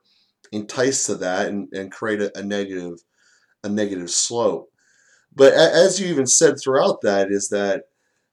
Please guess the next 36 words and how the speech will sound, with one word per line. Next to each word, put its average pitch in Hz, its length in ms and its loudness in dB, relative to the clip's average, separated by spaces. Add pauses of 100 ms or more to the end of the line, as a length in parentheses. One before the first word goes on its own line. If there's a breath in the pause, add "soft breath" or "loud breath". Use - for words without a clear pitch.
(760)
they 156 160 4
might 190 180 6
not 180 160 6
be 147 80 0
putting 139 280 2
the 120 60 0
filters 120 920 0
on 104 560 0
or, 98 100 2
or 92 260 -6
having 104 540 -4
intense 104 580 -6
auditing 110 440 0
practice 98 640 -6
to 107 100 -12
make 101 160 -4
sure 104 180 -2
that, 95 200 -4
that 95 200 -6
your 98 140 -10
people 104 340 -6
are 98 80 -2
not 92 180 -6
stealing 98 600 -2
or, 90 220 -8 (260 soft breath)
or 98 100 -12
going 107 300 2
on 104 100 2
the 101 120 0
internet 101 240 0
and 98 80 -8
doing 98 180 -2
things 95 300 -10
that 98 100 -12
they 95 100 -14
shouldn't. 107 540 -4